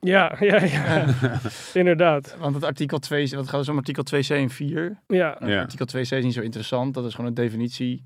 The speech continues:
Speaker 3: Ja.
Speaker 2: Dus, want het defi-, er was een definitiekwestietje en dat, dat ha-, verhelpt dat of zo, nou, niet zo boeiend.
Speaker 1: Mhm.
Speaker 2: En artikel vier is dus gewoon dat de gemeente nu zorg moet dragen voor Oekraïners.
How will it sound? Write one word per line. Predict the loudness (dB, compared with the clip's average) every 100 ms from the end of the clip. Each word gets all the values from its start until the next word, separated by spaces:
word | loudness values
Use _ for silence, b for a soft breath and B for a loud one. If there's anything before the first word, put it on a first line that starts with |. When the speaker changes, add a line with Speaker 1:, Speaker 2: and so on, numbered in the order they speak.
| -6
Speaker 3:
Ja. | -4 -4
Speaker 2:
Dus, | -6
want | -12 -10
het | -4
defi-, | -4 -4
er |
was | -6 -4
een |
definitiekwestietje | -4 -4 -4 -6 -8 -6 -8 -8 -10 -8
en | -8 -8
dat, | -10
dat | -12 -14
ha-, | -16 -20 -20 _ _ _
verhelpt | -14 -10 -10 -10
dat | -14
of | -10
zo, | -8
nou, | -8 -8
niet | -10
zo | -10
boeiend. | -8 -8 -10 B
Speaker 1:
Mhm. | -4 -2
Speaker 2:
En |
artikel | -2 0 -2
vier | 2 2
is | 2
dus | 2 -4
gewoon | 0 0 0
dat | -2
de | -4
gemeente | -2 0 0 -2
nu | -2 -2 -2 -6 b b
zorg | -4 0 0
moet | 0 -2
dragen | 0 0 -2
voor | -6 -6 -4 -6 b b b b _ _ -10
Oekraïners. | -4 -4 -4 -6 -10 -16